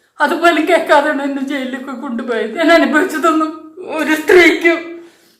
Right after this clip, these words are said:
ജന്മത്തിൽ അനുഭവിക്കാൻ പറ്റില്ല. എത്രമാത്രം ഞാൻ അനുഭവിച്ചു കഴിഞ്ഞു. എങ്കിലും ദൈവം എന്നിൽ അർപ്പിച്ചൊരു നിയോഗമുണ്ട്, അത് പൂർത്തിയാക്കണം എനിക്ക്. അതിനുവേണ്ടി ഞാൻ എന്ത് സഹിക്കും. നാൽപത് സെന്ററുകളിൽ അവർ പോയെന്ന് പറഞ്ഞിട്ട്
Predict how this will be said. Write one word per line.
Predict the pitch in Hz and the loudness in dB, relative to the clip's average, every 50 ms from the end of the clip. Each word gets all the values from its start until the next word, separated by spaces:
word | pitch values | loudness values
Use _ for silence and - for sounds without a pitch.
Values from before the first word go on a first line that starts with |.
| _ _ - 254 | _ _ -16 -2
ജന്മത്തിൽ | 254 320 311 277 - 302 302 - 349 349 339 | 2 4 4 4 4 2 2 2 2 2 4
അനുഭവിക്കാൻ | 320 311 285 294 277 269 - - 294 269 | 2 2 2 0 0 0 -2 -4 -4 -6
പറ്റില്ല. | - 262 262 269 247 339 | -6 -6 -6 -6 -6 -6
എത്രമാത്രം | 349 - - 349 320 - 311 302 285 285 285 - - | -6 -2 0 2 2 4 4 4 4 2 0 -2 -2
ഞാൻ | 277 269 277 | -2 0 0
അനുഭവിച്ചു | 269 269 254 254 269 277 277 269 - 294 | 0 -2 -4 -6 -8 -10 -10 -12 -10 -10
കഴിഞ്ഞു. | 302 302 285 262 262 - - - - - - _ _ | -10 -10 -10 -10 -14 -16 -20 -20 -20 -20 -20 _ _
എങ്കിലും | - 302 294 320 349 339 311 320 320 320 - - - - _ _ _ _ _ _ _ _ _ _ _ _ _ _ _ _ _ _ | -10 -8 0 2 4 4 4 2 0 -2 -8 -14 -18 -20 _ _ _ _ _ _ _ _ _ _ _ _ _ _ _ _ _ _
ദൈവം | 262 269 269 294 330 330 330 330 | -2 -2 0 2 2 4 4 4
എന്നിൽ | 330 320 311 294 | 2 2 2 2
അർപ്പിച്ചൊരു | 294 262 - - 294 240 226 294 277 - | 2 2 2 -2 -6 -6 -4 -4 -4 -2
നിയോഗമുണ്ട്, | - 285 277 262 262 247 247 233 220 214 220 196 190 - - - - - _ _ _ _ _ _ _ - | -2 0 2 4 4 4 4 2 0 -2 -2 -4 -6 -6 -8 -12 -16 -20 _ _ _ _ _ _ _ -10
അത് | 240 240 247 - | -8 -8 -8 -6
പൂർത്തിയാക്കണം | 285 262 226 226 - 240 294 - - 247 262 | -6 -6 -8 -6 -6 -6 -6 -4 -4 -4 -4
എനിക്ക്. | - 277 262 226 - - - - - - _ _ _ _ _ - | -4 -4 -4 -6 -8 -10 -14 -16 -18 -20 _ _ _ _ _ -6
അതിനുവേണ്ടി | 285 - 349 339 349 339 330 330 311 | -4 0 2 4 6 6 4 4 2
ഞാൻ | 294 349 320 311 311 | -2 -2 -2 0 0
എന്ത് | 311 - - 311 339 320 | -2 -4 -4 -8 -8 -4
സഹിക്കും. | - 453 370 262 226 - - 262 226 - - - - _ _ _ _ _ _ _ _ _ _ _ _ - | -4 -4 -4 -4 -6 -10 -12 -14 -16 -18 -18 -20 -20 _ _ _ _ _ _ _ _ _ _ _ _ -4
നാൽപത് | 226 226 233 240 240 240 269 285 294 - 294 | 0 0 0 0 -2 -2 -2 -2 -2 -2 -2
സെന്ററുകളിൽ | - 330 294 269 277 277 285 277 277 285 294 302 | -2 -2 -2 -2 -4 -4 -4 -4 -4 -2 0 0
അവർ | 294 285 294 - | 0 0 -2 -4
പോയെന്ന് | 311 302 277 269 269 262 285 285 | -2 -2 -2 0 -2 -2 -2 0
പറഞ്ഞിട്ട് | 302 302 277 269 262 233 226 277 277 277 277 - - - | 0 -2 -2 -4 -8 -8 -8 -6 -6 -6 -8 -12 -16 -20